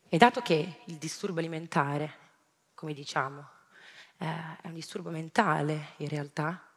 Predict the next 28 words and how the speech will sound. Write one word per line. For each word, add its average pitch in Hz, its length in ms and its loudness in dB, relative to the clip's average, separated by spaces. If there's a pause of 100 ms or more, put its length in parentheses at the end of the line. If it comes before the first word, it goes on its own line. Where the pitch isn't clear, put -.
(1080)
avevo 226 260 2
l'illusione 208 680 -2
che, 180 220 0
stando 175 420 -4
insieme 175 280 -4
a 165 40 0
questa 185 320 0
cosa, 139 460 0 (640)
non 196 140 -8
fossi - 260 -8
mai 208 140 -2
sola. 143 380 -8 (1080)
Che - 120 -8
fosse - 260 -2
magari 202 280 8
quella 190 180 6
vocina 202 1040 2
che - 120 -6
mi 180 80 0
dicesse: 185 520 0
"No, 220 140 0
guarda 208 260 6
che 170 100 2
devi 156 140 2
andare 160 220 6
da 156 100 8
sta 165 220 2
parte. 147 640 8